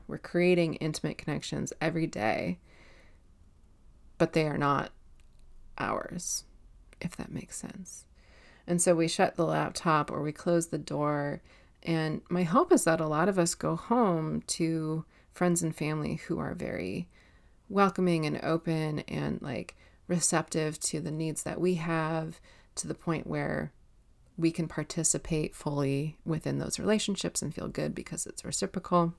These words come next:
I mean, I know that for myself, with my husband, I'm really lucky because he is really open and receptive to listening to me talk about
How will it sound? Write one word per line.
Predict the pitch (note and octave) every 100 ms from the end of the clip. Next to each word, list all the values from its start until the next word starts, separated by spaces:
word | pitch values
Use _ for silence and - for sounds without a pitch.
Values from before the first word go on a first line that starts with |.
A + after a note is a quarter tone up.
| - - - - - - - - - - - - E3
I |
mean, | E3 -
I | D#3
know | E3 E3 D#3+
that | D#3 C#3+ - -
for | - D#3
myself, | E3 - G#3+ C#4+ C4+ - -
with | E3 E3+ -
my |
husband, | E3+ E3 E3+ G3 G3+ G3+ G#3+ - - - - - - - - - - -
I'm | - A3
really | B3 B3 A#3+
lucky | C4+ - -
because | - E3+ F3 F3
he | F3+
is | - F#3+ F#3+
really | F3 E3+ F#3+ F#3 F#3 - - - - _ - -
open | F#3 F3+ F#3
and | E3 D#3+
receptive | D#3+ - E3 - E3+ E3+ -
to | - D#3+ D#3+ D#3 D#3 D#3+ - - - - - - - - -
listening | F#3 G#3 G#3 F#3 D#3+
to | D3+
me |
talk | C#3+ E3+ D#3+ F3
about | F3+ C#3 A#2+